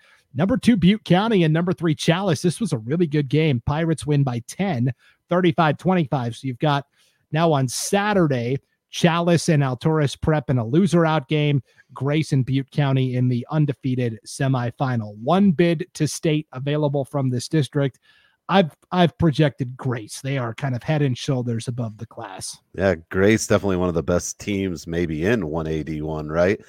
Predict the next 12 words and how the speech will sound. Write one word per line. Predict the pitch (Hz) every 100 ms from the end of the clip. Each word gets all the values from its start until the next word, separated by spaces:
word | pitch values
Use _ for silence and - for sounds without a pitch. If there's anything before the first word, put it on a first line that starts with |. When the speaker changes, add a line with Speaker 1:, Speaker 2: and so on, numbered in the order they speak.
| - _
Speaker 2:
You, | -
Speaker 1:
Yes. | 85 -
Speaker 2:
you | 95
kinda | 110 110 98
have | 95 90
to | 90
like | 85 85
Grace, | - 85 92 87 - - - _ -
um, | 80 80 78
going | 85 80
forward, | - 90 92 87 87 80
and, | 73 71